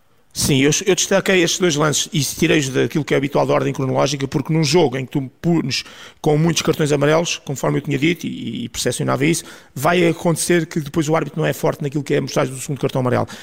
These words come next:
E este é um destes dois lances que eu vou destacar. Minuto vinte, o Marcano falha, chega completamente tarde à bola e pontapeia ao Paulinho. E ao pontapear o Paulinho,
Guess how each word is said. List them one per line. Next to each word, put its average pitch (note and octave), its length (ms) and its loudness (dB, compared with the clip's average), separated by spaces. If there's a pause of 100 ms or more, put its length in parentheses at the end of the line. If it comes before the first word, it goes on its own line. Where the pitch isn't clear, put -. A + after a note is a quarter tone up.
(120)
E - 80 4
este E3 180 2
é - 20 4
um E3 120 2
destes D3+ 260 0
dois D3 160 -2
lances C#3 220 -4
que - 80 -12
eu - 20 -10
vou C#3+ 60 -4
destacar. B2+ 360 -4
Minuto D#3+ 320 0
vinte, F#3 280 0 (360)
o E3 280 2
Marcano D#3+ 400 0
falha, F3 420 0
chega G3 260 0
completamente D#3 440 0
tarde C#3+ 200 -2
à D3+ 60 2
bola E3+ 160 2
e E3 60 0
pontapeia F3 480 0
ao C#3 80 2
Paulinho. B2 340 -2 (320)
E D#3 80 2
ao E3 60 2
pontapear F3 480 0
o E3 40 -2
Paulinho, F#3 440 0